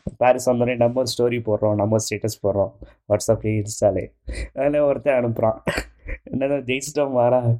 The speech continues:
"டேய், வாங்குன அடி எனக்கு தான்டா தெரியும்." So,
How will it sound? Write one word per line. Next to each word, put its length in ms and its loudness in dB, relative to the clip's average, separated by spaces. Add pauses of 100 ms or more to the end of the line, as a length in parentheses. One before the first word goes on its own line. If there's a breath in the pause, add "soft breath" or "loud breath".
(100)
"டேய், 380 -4
வாங்குன 440 0
அடி 180 -6
எனக்கு 340 -6
தான்டா 260 -4
தெரியும்." 460 -4 (920 loud breath)
So, 960 0